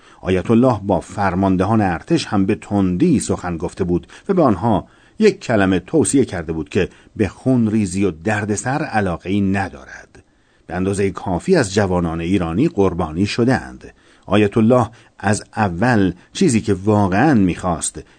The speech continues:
استقلال نیروهای مسلح بود. آن روز هم به طور فرضیه‌ای گفت: «آقای تیمسار، تو نمی‌خواهی مستقل باشی؟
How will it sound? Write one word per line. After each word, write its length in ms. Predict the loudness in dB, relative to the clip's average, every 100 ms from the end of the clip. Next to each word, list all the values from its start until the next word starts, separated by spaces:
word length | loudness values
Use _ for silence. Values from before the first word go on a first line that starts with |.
| _
استقلال 1160 | -2 -2 0 0 2 2 4 4 4 4 4 2
نیروهای 640 | 2 0 -2 -6 -10 -8
مسلح 560 | -4 -4 -4 -6 -8 -10
بود. 340 | -16 -20 -20 -20 _ _ _
آن 200 | -2 2
روز 180 | 4 4
هم 180 | 2 2
به 80 |
طور 200 | 2 0
فرضیه‌ای 720 | 0 -4 -6 -4 -2 0 2 2
گفت: 420 | 4 2 0 -4 -6 -6 _ _ _
«آقای 460 | 0 2 4 6 4
تیمسار، 600 | 4 2 2 2 2 -2 -10 _
تو 120 | 0
نمی‌خواهی 600 | 2 4 4 4 4 4
مستقل 760 | 4 4 4 2 0 4 4 4
باشی؟ 580 | 4 2 2 2 0